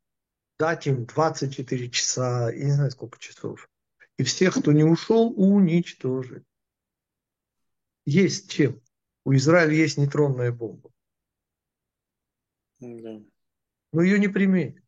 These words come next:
Speaker 2: Не, ну это да.
Speaker 1: У-, понимаете, почему мы не можем без Всевышнего? Почему мы не можем без Торы?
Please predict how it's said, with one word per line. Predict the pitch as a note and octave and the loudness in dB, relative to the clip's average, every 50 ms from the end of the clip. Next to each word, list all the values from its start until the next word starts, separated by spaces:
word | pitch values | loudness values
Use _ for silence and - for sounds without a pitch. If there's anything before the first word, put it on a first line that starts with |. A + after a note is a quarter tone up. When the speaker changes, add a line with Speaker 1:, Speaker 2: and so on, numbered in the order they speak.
| _ _ _ _ _ _ _ _ _ _ _ _ _ _ - | _ _ _ _ _ _ _ _ _ _ _ _ _ _ -10
Speaker 2:
Не, | C3 A#2+ A2 | -8 -8 -8
ну | A2+ C#3 C#3+ B2+ | -8 -8 -10 -10
это | A2+ - - A2+ | -10 -10 -10 -10
да. | A2+ A#2 A#2 A2+ _ _ _ _ _ _ _ _ _ _ _ _ _ _ _ _ _ _ _ _ _ _ _ _ _ _ _ _ _ _ _ _ _ _ - | -10 -10 -14 -16 _ _ _ _ _ _ _ _ _ _ _ _ _ _ _ _ _ _ _ _ _ _ _ _ _ _ _ _ _ _ _ _ _ _ -4
Speaker 1:
У-, | G3+ F#3+ G3+ - - _ _ _ _ _ _ _ _ _ - | -2 -2 -2 -4 -8 _ _ _ _ _ _ _ _ _ -4
понимаете, | E3 E3 F3 G3 A3 A#3 A#3+ A#3 - - - _ - | -2 0 0 0 0 0 -2 -4 -6 -12 -16 _ -14
почему | F3+ - - - F3+ F#3+ G3 | -12 -10 -6 -4 -2 -2 -2
мы | F3+ F3 F3 | -2 -2 -2
не | E3+ E3+ E3+ | -2 -2 -2
можем | E3 D#3+ D#3+ D#3+ D#3 C#3 B2+ B2 A#2+ | -2 -2 -2 -4 -4 -4 -6 -10 -14
без | A2+ A2+ G#2+ - | -14 -16 -16 -14
Всевышнего? | - - - G2 F#2 G2+ F#2+ - - - - - F3+ F#3+ - _ | -16 -16 -16 -18 -20 -20 -20 -20 -20 -20 -18 -20 -20 -20 -20 _
Почему | - - - A#2+ C3+ D#3+ | -20 -20 -14 -10 -10 -8
мы | D#3+ C#3+ C#3 | -6 -6 -6
не | C#3 C3+ | -6 -8
можем | C3 C3 C3 B2+ A#2 B2 B2 A#2 | -8 -10 -12 -14 -14 -14 -16 -16
без | G#2+ A#2 A2+ A2 - - _ _ | -14 -14 -14 -16 -16 -20 _ _
Торы? | _ A2+ G#2 F#2+ F2+ - - _ | _ -18 -18 -16 -18 -20 -20 _